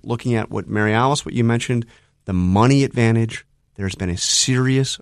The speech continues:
money advantage for Democrats in, in, in, in the final run, and you're starting to hear Republicans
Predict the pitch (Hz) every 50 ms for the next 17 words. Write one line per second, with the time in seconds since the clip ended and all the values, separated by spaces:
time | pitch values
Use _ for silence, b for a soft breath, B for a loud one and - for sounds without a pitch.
0 | _ - 101 101 101 101 107 113 113 117 113 113 117 - 110 107 107 104 104 98
1 | - - - _ _ - 101 104 101 101 101 98 - 101 101 104 104 - 107 101
2 | 98 - - 98 98 98 - - 101 98 92 - - 104 95 95 90 - - 95
3 | 95 95 - - 98 95 95 95 95 95 98 98 101 98 92 90 - - 98 98
4 | 98 92 92 98 98 95 90 90 b b b b b b b - - - - 98
5 | 95 104 101 95 - 101 95 95 92 -